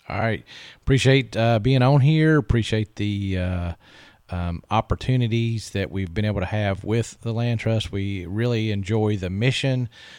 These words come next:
the purpose behind what the Land Trust does. Uh, we're, uh, behind it one hundred percent. We like seeing,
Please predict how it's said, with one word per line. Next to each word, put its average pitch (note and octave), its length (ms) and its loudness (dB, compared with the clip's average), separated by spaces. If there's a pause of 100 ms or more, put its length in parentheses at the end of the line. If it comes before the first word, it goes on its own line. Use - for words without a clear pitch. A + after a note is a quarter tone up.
(140)
the G2+ 340 -2
purpose B2+ 420 2
behind A#2 380 -2
what A#2 100 0
the G#2 80 -4
Land A2 220 0
Trust - 260 -4
does. A2+ 460 0
Uh, F#2 360 -2
we're, F2+ 440 -4 (420)
uh, F2 140 -4
behind G#2+ 400 -2
it - 80 -4
one G2 120 -4
hundred G2+ 180 -2
percent. A2+ 400 -4
We G2 180 -2
like G#2 320 -4
seeing, C3 500 0